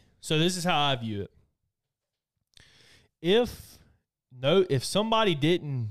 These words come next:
watch football and they had no clue,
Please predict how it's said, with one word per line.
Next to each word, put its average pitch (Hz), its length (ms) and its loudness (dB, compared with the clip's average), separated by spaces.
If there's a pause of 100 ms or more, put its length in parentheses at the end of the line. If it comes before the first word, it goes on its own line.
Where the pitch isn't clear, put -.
(260)
watch 131 320 0
football 117 440 -4
and 123 180 -6
they 143 140 0
had 127 320 -2
no 147 200 2
clue, 123 360 -2